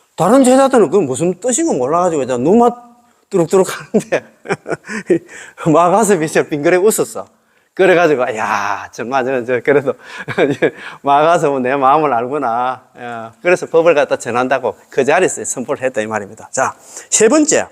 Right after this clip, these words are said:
자, 그러면 영산회선 그 염하다, 그지? 자, 영산. 자, <clears throat> 이 번. 영산 회상이다, 그지? 뭘 했자에다가.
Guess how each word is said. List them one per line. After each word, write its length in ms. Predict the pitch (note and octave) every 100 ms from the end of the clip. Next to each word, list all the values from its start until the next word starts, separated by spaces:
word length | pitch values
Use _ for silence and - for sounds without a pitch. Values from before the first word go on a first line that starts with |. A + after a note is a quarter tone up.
| _
자, 240 | - A2 G2
그러면 260 | F3+ A#2 - _ _ _ E3+
영산회선 500 | E3+ A#3 A3+ A3+ F#3+
그 160 | D#3
염하다, 300 | F3+ C3+ G2+
그지? 280 | A2+ F3+ F3+
자, 140 | B2 - _ -
영산. 360 | C#3+ C#3 D3+ G#2 - - - - - - - - - _ _ _ _ _
자, 580 | - A2 A2+ G#2 G2 G2 -
<clears throat> 2750 | C#3 - - - - _ _ _ _ _ _ _ _ _ _ - _ - - _ - - - - - - - A2+
이 160 | C3
번. 220 | C#3+ A#2 - - - - - - _ _ - - - - - - - - - - - - - - - - - -
영산 720 | C#3 D#3 D#3+ - G3+ G#2+ F#2 _ -
회상이다, 460 | D3+ A#3 C4 F#2
그지? 280 | F2 F#2 F#3 A3+ - - - - - -
뭘 300 | D#3+ A3 C#3+
했자에다가. 580 | D3 C#3+ G2+ G2 G2